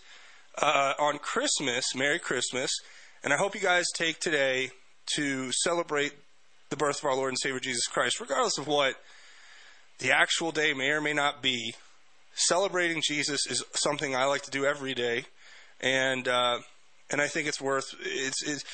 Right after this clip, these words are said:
one of those things that's just a blessing to be able to do. So, uh, let's see, what else do we have here? We're gonna update you on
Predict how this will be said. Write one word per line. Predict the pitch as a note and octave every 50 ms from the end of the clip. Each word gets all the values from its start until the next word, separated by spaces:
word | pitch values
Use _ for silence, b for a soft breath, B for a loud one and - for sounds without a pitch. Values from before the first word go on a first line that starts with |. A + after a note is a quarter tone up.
| B B B B B B B B B B B B B
one | - D3 F#3
of | F#3+
those | F#3 F3+ E3 - -
things | E3+ E3 D#3+ D#3 D3+ C#3+ -
that's | C#3 C3 - - C3 - A#2
just | B2+ C3+ C3+ - C#3
a | A#2+
blessing | A#2+ A#2+ A#2 B2+ C3 C3 - - C#3 B2 B2 A#2+ -
to | - C3
be | C3 B2+
able | B2 B2 A#2
to | A2+ A2+
do. | C3 B2+ A2 G2+
So, | - - - D#3 D3+ A#2 F#2 - - - - - - - - - - - - - - - - - - - - - - - - - -
uh, | D3 D3 D3 D3 C#3+ C#3 C#3 C#3
let's | D3 D3 - - -
see, | - D3+ C#3+ C#3 C3+
what | C3 C#3 D3 D#3+
else | D#3+ D3+ - -
do | - D3 C#3+ C#3
we | C#3 C3
have | B2+ C3+ C3 C3 C3 B2
here? | C3+ C3+ B2+ B2
We're | C3 C#3+ E3+
gonna | F3
update | E3+ D3+ D#3+ D#3+ - - D#3+ D3+ C#3 - -
you | D3+ C#3+ C#3+ C3+
on | C3 C3 C3 C3 C3 C3 C3 C3